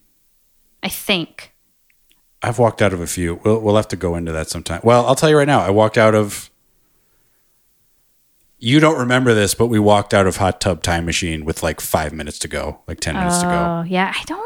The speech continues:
Speaker 1: remember that. I don't
Speaker 2: Yeah.
Speaker 1: remember seeing that at all.
Speaker 2: I walked out of The Heist,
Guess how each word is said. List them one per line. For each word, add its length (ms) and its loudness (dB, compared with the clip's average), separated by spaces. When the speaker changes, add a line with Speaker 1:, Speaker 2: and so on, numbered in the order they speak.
Speaker 1:
remember 340 0
that. 220 -4
I 100 -2
don't 120 0
Speaker 2:
Yeah. 80 -2
Speaker 1:
remember 220 0
seeing 300 -2
that 220 -2
at 100 -10
all. 420 -2
Speaker 2:
I 100 2
walked 440 2
out 160 4
of 180 -2
The 80 0
Heist, 720 -2